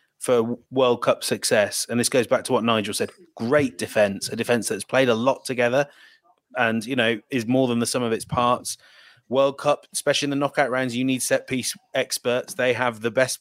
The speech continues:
set piece taker, or one of the best set piece takers in world football, uh, in, uh, <laughs> in, in Christian Eriksen. Uh, there's just talent right across this side, a lot more, I think, than maybe people appreciate. I mean, go and look at that, that front line as well. It's not,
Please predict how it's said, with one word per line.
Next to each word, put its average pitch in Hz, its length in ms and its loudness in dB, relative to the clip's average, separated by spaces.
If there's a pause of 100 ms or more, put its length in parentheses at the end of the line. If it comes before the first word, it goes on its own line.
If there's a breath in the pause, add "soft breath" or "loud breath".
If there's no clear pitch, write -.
set - 220 -2
piece 123 180 -4
taker, 123 520 -2
or 113 160 -4
one 123 120 2
of 131 60 0
the 117 60 -4
best 127 180 -2
set - 160 -6
piece 123 160 -8
takers 117 320 -8
in 120 240 -2
world 117 240 2
football, 120 560 -2 (400 loud breath)
uh, 117 180 0
in, 120 300 0
uh, 110 360 0 (260)
<laughs> - 300 -2
in, 127 280 -2
in 131 180 -4
Christian 123 360 -4
Eriksen. 120 500 -2 (720 soft breath)
Uh, - 60 -6
there's 175 160 -4
just 247 200 0
talent 151 380 2
right 120 220 2
across 127 260 -4
this - 180 -8
side, 139 240 -2
a 120 60 0
lot 143 220 2
more, 139 200 4
I 120 40 4
think, 110 240 -4
than 113 120 -4
maybe 117 280 2
people 117 280 -8
appreciate. 123 460 -2
I 110 60 -4
mean, 123 120 -2
go 139 140 4
and 135 100 4
look 127 160 -4
at 123 80 -4
that, 120 180 2 (400 soft breath)
that 123 200 2
front 135 240 0
line 113 220 -2
as 107 120 -4
well. 127 240 4
It's 107 200 -4
not, 139 200 2